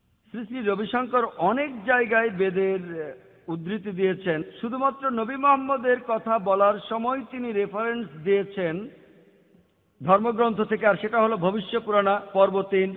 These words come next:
খণ্ড তিন, অধ্যায় তিন, শ্লোক পাঁচ থেকে ছয়। আমি অভিনন্দন জানাই শ্রী শ্রী রবিশঙ্করকে, আপনি যা বলেছেন তা hundred percent correct। আমি আরও বলি, reference দেওয়া থাকলেও শ্লোকটা সেখানে বলা হয়নি।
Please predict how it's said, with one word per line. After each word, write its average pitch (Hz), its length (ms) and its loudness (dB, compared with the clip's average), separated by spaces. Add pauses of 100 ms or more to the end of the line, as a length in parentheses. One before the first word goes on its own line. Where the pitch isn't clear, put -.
খণ্ড 190 360 0
তিন, 180 320 0 (140)
অধ্যায় 175 380 4
তিন, 170 260 -2 (320)
শ্লোক 190 300 2
পাঁচ 170 200 4
থেকে 165 180 -4
ছয়। 107 260 -2 (1800)
আমি 185 220 0
অভিনন্দন 220 480 -2
জানাই 208 300 -4
শ্রী 180 200 -14
শ্রী 170 140 -10
রবিশঙ্করকে, 175 800 -6 (760)
আপনি 196 280 -2
যা 196 120 0
বলেছেন 196 380 -2
তা 185 180 0
hundred 196 280 -2
percent 175 300 -8
correct। 180 320 -2 (2250)
আমি 196 200 2
আরও 202 200 6
বলি, 196 300 4 (200)
reference 208 420 -2
দেওয়া 214 180 0
থাকলেও 202 400 -2
শ্লোকটা 202 420 -6
সেখানে 196 280 -6
বলা 170 220 0
হয়নি। 170 340 0